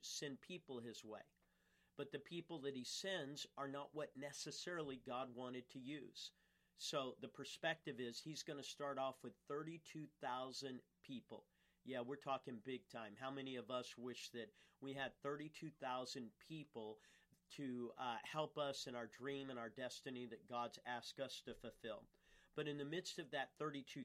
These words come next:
thousand, what God's gonna say is that that's just too many.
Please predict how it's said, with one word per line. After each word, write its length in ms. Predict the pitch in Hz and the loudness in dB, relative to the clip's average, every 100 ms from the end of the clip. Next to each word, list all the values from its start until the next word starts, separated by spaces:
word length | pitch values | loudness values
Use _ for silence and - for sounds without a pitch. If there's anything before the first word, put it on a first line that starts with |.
| - | 2
thousand, 420 | 151 160 160 131 | 4 4 2 0
what 220 | 123 113 - | 0 0 4
God's 300 | 143 127 - | 6 4 2
gonna 240 | 139 117 | -2 0
say 420 | - 131 117 123 - - - | -2 0 0 -2 -6 -16 -2
is 280 | 143 127 - | 0 0 0
that 140 | 139 - - 113 | 0 -2 -6 2
that's 300 | 143 160 - | 4 4 0
just 300 | - 143 - | -2 -4 0
too 120 | 175 | 0
many. 320 | 156 156 151 | 2 2 0